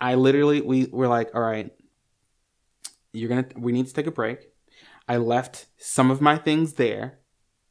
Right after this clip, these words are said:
just so he knew that I was coming back. "Here's some of my stuff." And thank you, 'cause he held on to that shit for, like, two years. <laughs> <laughs> He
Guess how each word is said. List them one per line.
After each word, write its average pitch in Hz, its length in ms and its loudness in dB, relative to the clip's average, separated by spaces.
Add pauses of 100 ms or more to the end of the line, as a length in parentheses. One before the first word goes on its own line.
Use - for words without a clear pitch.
(140)
just 131 240 -2
so 139 80 -4
he 143 180 0
knew 147 260 2
that 120 120 -2
I 117 80 -4
was 113 160 -8
coming 120 320 -6
back. 107 440 -6 (140)
"Here's 156 460 0
some 143 200 -2
of 143 160 -4
my 131 120 -2
stuff." - 460 -14 (1000)
And 113 120 -12
thank 107 260 -10
you, 101 100 -12
'cause 113 180 -16
he 113 80 -10
held 110 220 -10
on 113 100 -12
to - 100 -14
that 92 140 -12
shit - 200 -16
for, - 100 -14
like, - 140 -14
two - 160 -16
years. - 340 -16 (880)
<laughs> - 0 -
<laughs> 127 580 -2 (1300)
He 123 520 -2